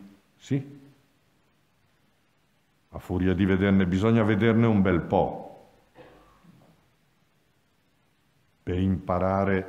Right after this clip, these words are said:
perché le fibre del tuo corpo e della tua anima imparino che cos'è veramente avvilimento, abbandono, ferita, no? Bisogna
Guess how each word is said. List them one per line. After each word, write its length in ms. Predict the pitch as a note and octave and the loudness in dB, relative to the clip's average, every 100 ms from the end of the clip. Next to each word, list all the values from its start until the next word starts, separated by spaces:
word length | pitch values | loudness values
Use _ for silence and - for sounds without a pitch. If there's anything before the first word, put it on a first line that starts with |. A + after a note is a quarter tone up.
| - - | -12 -12
perché 300 | - D#2+ G#2+ | -10 -6 -2
le 120 | F#2+ | -2
fibre 520 | F2+ - B2 A2 G2+ F#2+ | -2 -2 -2 0 0 0
del 240 | G2 F#2+ | -2 -2
tuo 220 | - G2 | -2 -2
corpo 760 | - G#2 G#2 G2 - G#2 - - - | 0 0 0 -4 -4 -4 -4 -10 -14
e 120 | - | -8
della 240 | E2+ F#2 F#2 | -2 -2 -2
tua 220 | F#2+ F#2 | 0 0
anima 540 | G2 G#2 G2+ G2 - - | 0 0 0 -4 -10 -4
imparino 1200 | G#2 G2+ F#2 A2+ G#2+ G#2 G#2+ G#2 G#2 - - - - - _ _ _ _ - | 0 0 0 2 2 4 2 2 0 -4 -14 -20 -20 -20 _ _ _ _ -10
che 160 | G2+ | -8
cos'è 360 | - G2+ G2 G#2 | -4 -2 0 0
veramente 800 | G2 F#2+ F#2+ G2 G2 F#2+ G2+ G2 | 0 2 2 4 2 2 0 -2
avvilimento, 1000 | F2+ E2+ E2+ F#2 F#2 F#2 F#2 F#2 F2+ F2+ | -4 -4 -4 -2 0 0 0 -2 -2 -2
abbandono, 960 | E2 E2+ F2+ F2+ F2+ F2+ E2+ E2+ D#2+ | -2 -2 -2 0 0 0 0 0 -4
ferita, 720 | E2 - F2+ F2+ F2 E2+ - E2+ | -6 -4 -2 -2 -4 -4 -4 -2
no? 320 | E2+ G2+ - - _ _ _ _ _ _ _ _ _ _ _ _ _ _ _ _ _ _ _ | -2 -6 -10 -20 _ _ _ _ _ _ _ _ _ _ _ _ _ _ _ _ _ _ _
Bisogna 440 | - F#2 E2 D2+ | -6 -2 -2 -4